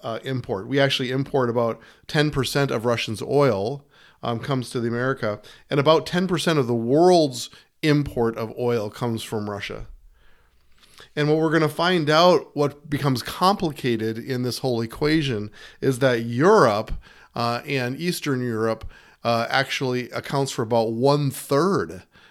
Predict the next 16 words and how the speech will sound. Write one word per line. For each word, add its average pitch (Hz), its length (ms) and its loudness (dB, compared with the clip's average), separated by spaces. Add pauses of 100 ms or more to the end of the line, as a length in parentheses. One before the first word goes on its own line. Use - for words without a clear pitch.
(140)
of 120 200 -4
Russia's 120 560 -2
export. 113 480 -8
So 123 120 -8
they 135 140 2
are 127 120 0
very 143 400 2
dependent 131 840 -2 (400)
on 127 180 0
Russia, 120 480 -2 (120)
Russian 135 440 0
oil, 117 420 -2 (840)
which 123 160 -8
becomes 131 340 -2
a 117 80 0
problem 131 720 2